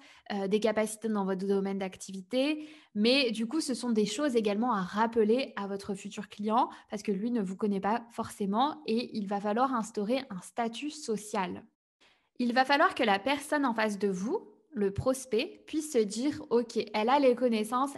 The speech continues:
elle a les capacités parce qu'elle a tel statut, euh, soit social ou parce qu'elle a telle expérience. » Par exemple, dans mon cas,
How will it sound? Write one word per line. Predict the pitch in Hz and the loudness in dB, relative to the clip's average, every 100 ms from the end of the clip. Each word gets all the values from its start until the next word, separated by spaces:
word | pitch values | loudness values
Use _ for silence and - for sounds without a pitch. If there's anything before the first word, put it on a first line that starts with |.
| - | -4
elle | 220 240 | 0 0
a | 262 | 0
les | 262 | 0
capacités | 233 214 214 - 208 233 | 0 -2 -4 -6 -2 -2
parce | 240 226 | -2 -4
qu'elle | 226 | -4
a | 214 196 | -4 -4
tel | 247 233 | -4 -6
statut, | 226 220 208 - 240 - - - | -4 -2 -2 -8 -10 -12 -18 -6
euh, | 208 190 | -4 -4
soit | 202 262 | -2 -2
social | 262 226 233 233 269 254 | 0 0 2 4 4 2
ou | |
parce | 220 208 | -2 -4
qu'elle | 208 240 | -2 -4
a | 247 | -2
telle | 247 247 | -2 -2
expérience. » | 240 - 220 202 - - - - - | -2 -2 -6 -6 -10 -14 -18 -20 -4
Par | 233 | 0
exemple, | 226 240 370 359 | 2 4 2 4
dans | 240 | 2
mon | 220 226 | 2 4
cas, | 254 339 | 6 6